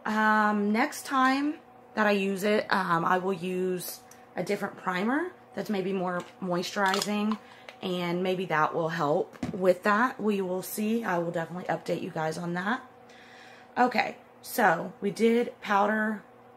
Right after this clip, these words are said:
we did foundation, concealer. All right, now time to go into some bronzer.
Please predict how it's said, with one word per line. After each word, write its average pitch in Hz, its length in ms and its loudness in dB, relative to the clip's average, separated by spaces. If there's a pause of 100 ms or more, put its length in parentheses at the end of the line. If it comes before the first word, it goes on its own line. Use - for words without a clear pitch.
we 175 100 -8
did 185 520 -2 (2500)
foundation, 233 1000 -4
concealer. 233 960 -2 (440)
All 190 120 6
right, - 220 -2 (280)
now 254 520 0
time 202 420 0
to 202 120 -6
go 190 360 -4
into 185 1000 -2
some 185 260 -6
bronzer. 160 580 -2